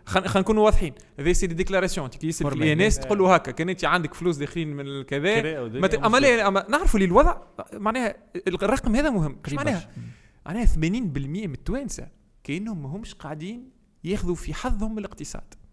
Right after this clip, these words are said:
Speaker 2: إيش
Speaker 1: وكيف
Speaker 2: دخل
Speaker 1: نقول
Speaker 2: هذا
Speaker 1: شخص
Speaker 2: الغوفرنانس؟
Speaker 1: ياخذ حقه في الاقتصاد، معناها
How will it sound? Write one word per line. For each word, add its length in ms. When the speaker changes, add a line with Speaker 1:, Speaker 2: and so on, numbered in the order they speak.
Speaker 2:
إيش 100
Speaker 1:
وكيف 220
Speaker 2:
دخل 80
Speaker 1:
نقول 200
Speaker 2:
هذا 20
Speaker 1:
شخص 220
Speaker 2:
الغوفرنانس؟ 320
Speaker 1:
ياخذ 80
حقه 240
في 100
الاقتصاد، 560
معناها 280